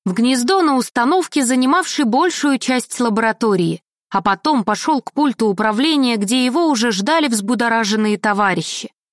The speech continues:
Взгляды ученых устремились на мерцающий планшет. "Не трогайте, не надо", —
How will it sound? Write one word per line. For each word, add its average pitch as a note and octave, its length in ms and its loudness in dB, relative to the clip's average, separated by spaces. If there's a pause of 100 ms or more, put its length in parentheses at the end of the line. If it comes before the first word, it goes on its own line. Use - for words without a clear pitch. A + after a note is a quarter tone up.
(220)
Взгляды D4 420 2
ученых D4 480 0
устремились D4 640 0
на C4+ 80 2
мерцающий B3+ 640 0
планшет. D#4+ 720 -2 (680)
"Не G#3 140 0
трогайте, A3+ 680 0
не A#3 140 2
надо", — B3+ 440 0